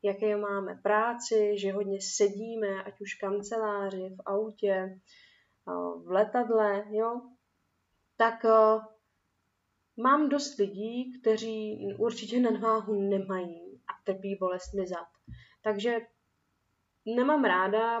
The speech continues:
pokud, jo, někoho bolí záda, automaticky to hodit na nadváhu. Samozřejmě, každé kilo navíc je znát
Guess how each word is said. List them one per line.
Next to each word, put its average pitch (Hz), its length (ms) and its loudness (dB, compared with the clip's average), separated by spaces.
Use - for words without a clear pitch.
pokud, 214 380 -2
jo, 208 200 2
někoho 214 400 -4
bolí 220 300 0
záda, 190 440 0
automaticky 202 1000 -4
to 196 300 0
hodit 196 260 -2
na 196 100 -4
nadváhu. 180 480 -4
Samozřejmě, 190 840 -2
každé 208 360 0
kilo 202 220 2
navíc 185 360 -6
je 185 80 -6
znát 180 520 -6